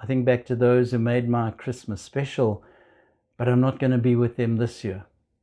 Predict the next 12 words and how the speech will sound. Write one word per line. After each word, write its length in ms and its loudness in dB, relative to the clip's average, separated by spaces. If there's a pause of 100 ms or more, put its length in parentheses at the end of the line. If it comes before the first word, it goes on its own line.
(1800)
Perhaps 360 -6
this 300 0
is 140 -4
the 100 -4
moment 460 -2
that 220 -6
we 200 2
can 500 -2 (380)
be 220 -2
open 500 2
to 100 -2
be, 260 0